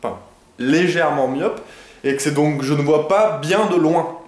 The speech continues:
De près, il n'y a pas de souci, en fait, je fais aucune différence entre, euh, lunettes ou sans lunettes de près. C'est de loin où, euh, où j'ai du mal. Putain, ça me fait trop mal, euh, au fond de la gorge. Notamment, surtout pour les panneaux,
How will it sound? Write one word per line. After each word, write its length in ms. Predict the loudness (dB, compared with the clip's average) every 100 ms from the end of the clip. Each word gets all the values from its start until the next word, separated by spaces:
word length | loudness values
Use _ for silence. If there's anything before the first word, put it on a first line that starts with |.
| -16
De 160 | -4 -4
près, 280 | 0 0
il 20 | 0
n'y 60 |
a 40 | -2
pas 80 |
de 60 | -8
souci, 240 | -6 -2
en 40 | 2
fait, 180 | 0 0 -6
je 80 | -6
fais 160 | -4
aucune 280 | -4 -2 -2
différence 500 | 0 2 2 2 -2 -12 -20 -10
entre, 340 | -4 -4 0 2
euh, 840 | 4 4 4 2 2 0 -2 -4 -6 -6
lunettes 460 | -2 0 0 -2 -8
ou 120 | -6
sans 220 | -2 0 0
lunettes 380 | 2 0 0
de 80 | -4
près. 280 | -2 -2 -4 -6 -16 -20 -8
C'est 140 | -4
de 100 | 2
loin 440 | 4 4 2 -2 -6 -16 -8
où, 180 | 0
euh, 460 | 2 4 4 0 -2
où 140 | -2 -2
j'ai 140 | -4
du 100 | -2
mal. 300 | 0 0 -2
Putain, 160 | -10 -14
ça 80 | -16
me 60 |
fait 60 | -20
trop 160 | -12 -8
mal, 140 | -8
euh, 180 | -8 -12 -16 -16
au 60 |
fond 220 | -10 -8 -6
de 80 |
la 40 | -2
gorge. 280 | -2 -4 -8 -20 -20 -20 -20 -20 _ _ _ _ -20 _ -10
Notamment, 520 | -4 0 2 2 0 -6 -16 -20 -18
surtout 440 | -6 0 0 2 -2
pour 280 | 0 2 4
les 120 | 2
panneaux, 360 | 2 2 2